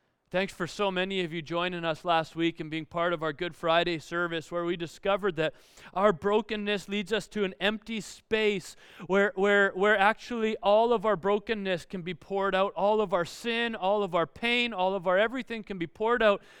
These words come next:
to Jesus Christ. He takes it on the cross. He dies with it. All of that dies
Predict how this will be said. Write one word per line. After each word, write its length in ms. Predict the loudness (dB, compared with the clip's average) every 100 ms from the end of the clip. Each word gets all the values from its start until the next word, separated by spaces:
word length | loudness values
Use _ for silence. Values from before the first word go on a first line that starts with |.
| -20 -8
to 100 | -6
Jesus 400 | -4 -6 -6 -6
Christ. 380 | 0 2 2 -2
He 80 | -6
takes 340 | 0 0 0
it 120 | -2
on 140 | -2 -2
the 60 |
cross. 500 | -4 2 4 4 2
He 100 | -8
dies 600 | -2 4 6 6 4 0 -12 -20 -16 -2
with 320 | 4 4 4
it. 160 | 0 4
All 260 | 6 6
of 140 | 4 4
that 340 | 6 6 4
dies 520 | 0 2 4 2 0